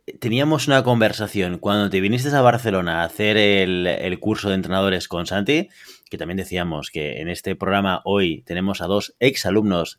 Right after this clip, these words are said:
de Santi Godoy en el curso de entrenadores, y, y justamente hace un año, o, o un poquito, un poquito más de un año, estábamos en un bar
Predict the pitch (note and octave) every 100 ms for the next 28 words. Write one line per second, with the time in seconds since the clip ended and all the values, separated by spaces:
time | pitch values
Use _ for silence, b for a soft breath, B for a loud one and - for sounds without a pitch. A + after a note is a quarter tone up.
0 | - F2 F2+ D#2+ - G#2 G2+ F#2 E2 F2
1 | G3+ - B B B F#2+ F2 G2 G2 F#2+
2 | F#2+ G#2 G2 G#2+ D#3 - B B B B
3 | - A#2+ A#2 A#2+ G#2 A#2 D3 D3+ D#3 C#3+
4 | C#3 C#3+ E3+ G#3+ - - G2 D2+ F2 E2
5 | F2 F#2 F#2 G2+ G#2 G2+ G2 G2 F#2 F2
6 | - G#2 G2+ G#2 G2+ G#2 G#2 A#2 D#3 -
7 | b b - G#2+ D#3 D3 G#2+ - A#2 D3+
8 | B2+ B2 G3